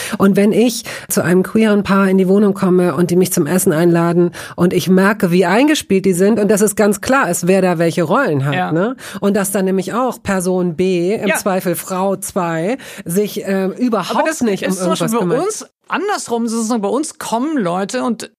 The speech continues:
Speaker 2: meine Freundin und ich kochen beide gern. Ja, aber du kannst sicher sein, ich kann, keine Ahnung, Otto Lengi rauf und runter gekocht haben, vier Stunden in der Küche gestanden haben, ja.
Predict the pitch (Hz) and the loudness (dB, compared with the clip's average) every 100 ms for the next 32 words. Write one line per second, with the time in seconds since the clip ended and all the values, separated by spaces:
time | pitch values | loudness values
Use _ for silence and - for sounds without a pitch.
0 | _ _ 190 208 208 196 214 220 185 190 | _ _ -4 -4 -4 -4 -2 -2 -4 -8
1 | - 151 202 208 - _ 185 185 220 160 | -6 -6 -4 -4 -6 _ -6 -2 -4 -4
2 | 131 110 _ _ 170 139 131 127 120 - | -8 -10 _ _ -4 -4 -4 -10 -14 -20
3 | _ _ _ _ 151 165 240 - _ 214 | _ _ _ _ -4 -2 -4 -8 _ -4
4 | 233 220 226 185 262 311 - - - _ | -4 -6 -8 -6 -6 -6 -8 -14 -20 _
5 | 208 208 208 226 262 349 - 330 285 - | -2 -2 -2 -4 -2 -2 -2 -2 -2 -4
6 | - 165 139 131 131 147 - 180 - 147 | -8 -4 -4 -4 -4 -8 -8 -10 -8 -4
7 | 220 220 214 180 185 165 170 156 - 226 | -2 0 0 -2 -2 -2 -2 -2 -2 -2
8 | 277 214 214 202 170 175 262 320 - 202 | 0 2 2 0 0 0 0 -2 -2 0
9 | 185 240 220 160 - - 139 - 151 139 | 0 0 -2 -6 -10 -6 -6 -6 -8 -6
10 | 151 156 - 262 254 - 214 208 196 175 | -6 -8 -6 -4 -4 0 0 0 -2 -2
11 | 165 196 202 - 226 151 151 143 151 214 | 0 -2 0 -2 0 0 0 0 0 0
12 | 233 175 | 0 -2